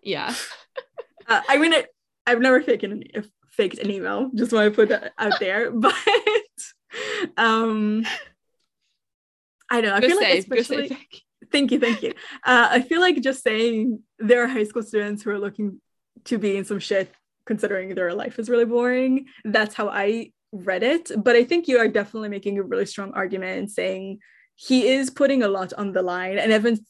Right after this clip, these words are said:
Speaker 2: throws it in his face later on, saying, like, "Oh, if you tell on me, I'll tell on you." So he should figure out better friends <laughs> if he has a luxury to do that. And even if not, if your friend is toxic, cut them out anyway. It's better to have no friends than toxic friends.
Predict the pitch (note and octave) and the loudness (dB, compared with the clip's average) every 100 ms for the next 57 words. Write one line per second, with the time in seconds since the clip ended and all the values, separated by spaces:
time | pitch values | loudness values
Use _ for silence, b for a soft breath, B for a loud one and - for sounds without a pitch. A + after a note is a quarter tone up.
0 | _ G3 G3 F#3+ G3+ G3 G3 F3+ - F#3+ | _ -2 -2 0 -4 -4 -8 -12 -10 -6
1 | F#3+ - F#3 F#3 F#3 F#3 F#3 F#3+ G3 F#3+ | -6 -6 -6 -2 0 0 -2 -6 -6 -6
2 | F#3+ F#3+ F#3+ - B3 G#3+ G#3+ G#3 G#3+ A3 | -2 0 0 2 2 2 0 -2 -2 0
3 | B3 A#3 G#3 A#3 _ - G3+ - - G3+ | 0 0 0 -2 _ -4 -4 -4 -8 -6
4 | A3 A#3 G#3+ G3+ C#4 - b _ - - | 0 6 6 6 -2 -6 b _ -4 2
5 | G#3 G#3+ G#3+ G#3+ A3 _ _ _ _ _ | 4 6 4 2 -2 _ _ _ _ _
6 | _ _ G#3 D4 D4+ F4+ C#4+ _ _ - | _ _ 0 2 4 0 -2 _ _ -2
7 | A#3 G#3+ G3+ G3+ G3 G#3 - - - _ | 0 0 -2 -2 -4 -6 -10 -20 -20 _
8 | G#3 F#3 F#3 - G#3 D4+ E4+ E4 D#4+ - | -4 -2 -2 -2 -6 -6 -2 0 0 6
9 | E4+ E4 D#4+ C4 D#4 A3 A3+ G#3+ A3 A#3 | 6 6 0 0 0 2 2 0 -2 -4
10 | C4 B3 G#3+ G3+ G#3+ G#3+ - A3 A#3 B3+ | -4 -4 -2 0 2 2 2 0 2 -2
11 | A#3+ G3+ G3 B3 - B - B3+ D4 D4+ | 0 0 0 -4 -10 B -4 0 0 2
12 | A3+ A3 G#3+ G#3 F#3+ G3+ G#3 F#3+ D#2 - | 2 0 -2 -6 -6 -10 -10 -10 -8 -8
13 | - G2+ C3 C3+ G3+ G3+ G3 G3 F#3+ F#3 | -10 -12 -10 -2 -2 0 -2 -2 -4 -2
14 | F#3 F3+ - A#3+ - - - - - - | -4 -4 -10 -8 -10 -12 -20 -20 -20 -20
15 | - - | -20 -20